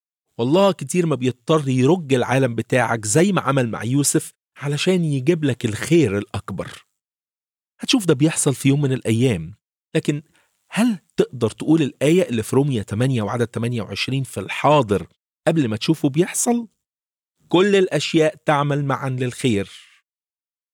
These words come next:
تقدر تشتغل قبل ما تشوف الخير؟ تقدر تنفذ قبل ما تشوف الخير؟ الله بدأ الخير الأكبر، لكن دلوقتي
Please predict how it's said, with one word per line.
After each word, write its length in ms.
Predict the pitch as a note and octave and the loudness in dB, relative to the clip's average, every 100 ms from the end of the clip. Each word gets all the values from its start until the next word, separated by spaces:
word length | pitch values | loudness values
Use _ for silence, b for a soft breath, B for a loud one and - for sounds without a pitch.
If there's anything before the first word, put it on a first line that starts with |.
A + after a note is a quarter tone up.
| _ - | _ -2
تقدر 260 | A3+ D#3+ C3 | -2 0 -2
تشتغل 760 | - - - F3 C3+ F2+ F2 - _ _ - | -2 -4 2 2 4 0 -6 -20 _ _ -4
قبل 200 | E3 E3 | -2 0
ما 100 | B2+ | 0
تشوف 260 | A2+ F3+ D#3+ | 0 0 -2
الخير؟ 440 | C#3+ G3 A#3+ G#3+ _ _ _ _ _ | -2 0 -2 -4 _ _ _ _ _
تقدر 280 | - A#3+ D3+ | -2 0 -2
تنفذ 640 | - C#3+ F#3 - - G#2+ E2+ F2 _ _ _ - | 0 0 0 -2 -2 -2 -2 -18 _ _ _ -4
قبل 220 | F#3+ F#3 D#3 | -2 2 2
ما 100 | B2+ | 2
تشوف 280 | - F#3 | -2 -2
الخير؟ 480 | D3 - G#3+ A#3 - _ _ _ _ _ _ _ _ _ _ - | -2 0 -2 -2 -12 _ _ _ _ _ _ _ _ _ _ -2
الله 260 | C#3+ E3+ G3 | 2 4 4
بدأ 320 | E3 D#3 - | 2 0 0
الخير 340 | B2+ - C#3 | -4 0 2
الأكبر، 540 | C3 - A#2 - G#2 - _ _ _ _ - | 2 -2 -6 -6 -12 -12 _ _ _ _ -4
لكن 220 | C3 A#2 | -2 0
دلوقتي 540 | A2+ C3+ C#3+ B2+ E3+ | 2 2 2 0 -2